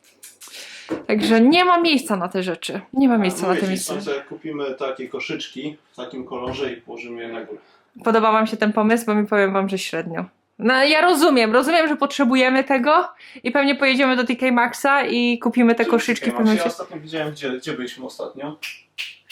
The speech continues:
Speaker 2: Gdzie
Speaker 1: T K
Speaker 2: byliśmy
Speaker 1: Maxx
Speaker 2: ostatnio?
Speaker 1: najlepszy.
Speaker 2: Widziałem to. Coś takiego.
Speaker 1: Biedkie?
Speaker 2: Możliwe, że w Biedkiem.
Speaker 1: W Lidlu? Ale w T K
Speaker 2: Nie,
Speaker 1: Maxie na
Speaker 2: chyba
Speaker 1: pewno
Speaker 2: nie.
Speaker 1: coś takiego
Speaker 2: Coś
Speaker 1: znajdziesz.
Speaker 2: właśnie podobne.
Speaker 1: No cóż, dobra, idziemy otwierać paczki. Mam paczki,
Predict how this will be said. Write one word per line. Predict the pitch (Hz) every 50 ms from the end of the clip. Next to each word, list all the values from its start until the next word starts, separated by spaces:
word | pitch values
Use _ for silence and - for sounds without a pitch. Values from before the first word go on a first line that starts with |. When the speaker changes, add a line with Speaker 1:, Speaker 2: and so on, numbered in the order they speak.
| - - - - _ - - - - - - - - - _ _ _ _ _ _ _ _ _ _ _ _ _ _ _ _ - - -
Speaker 2:
Gdzie | - 175
Speaker 1:
T | 202
K |
Speaker 2:
byliśmy | - - - -
Speaker 1:
Maxx | - 196 208
Speaker 2:
ostatnio? | - - - 143
Speaker 1:
najlepszy. | 143 147 143 - 147
Speaker 2:
Widziałem | 147 139 127 123 120
to. | - - - _ _ _ _ _ _ _ _ _ _ _ _ _ _ _ _ _ _ _ _ _
Coś | - - -
takiego. | - - 208
Speaker 1:
Biedkie? | 202 226 214 220 214 - 240 240 233 - _ _ _ _ _ _ _ _ _ _ _ _ -
Speaker 2:
Możliwe, | 185 190 190 190 170 135 131 127
że | 127 127
w | 131
Biedkiem. | 131 131 127 120 - _ - - - _ _ _ _ _ _ _ _ -
Speaker 1:
W | 208
Lidlu? | 202 208 214 214 220 226 226 220 - - _ _ _ _ _
Ale | - 220 220 220 220
w | 220
T | - 220
K | -
Speaker 2:
Nie, | 233
Speaker 1:
Maxie | 214 214 208 - 226
na | 220
Speaker 2:
chyba | 214 214 220
Speaker 1:
pewno | 208 208
Speaker 2:
nie. | 202
Speaker 1:
coś | 202 202 -
takiego | - 202 - 208 202 202
Speaker 2:
Coś | 202 196
Speaker 1:
znajdziesz. | 202 202 196 190 190 202 - - - - - -
Speaker 2:
właśnie | 139 135 - - - 247 - - -
podobne. | - 302 277 262 262 285 320 320 311 302 294 277 262 254 240 233 233 240
Speaker 1:
No | 262 247
cóż, | 247 214 190 -
dobra, | 285 294 277 233 208 202 -
idziemy | - 269 349 294 285
otwierać | 269 277 285 254 254
paczki. | - 220 - - - - - _ _ _ -
Mam | 269 269 269 269
paczki, | 277 285 269 - - - 302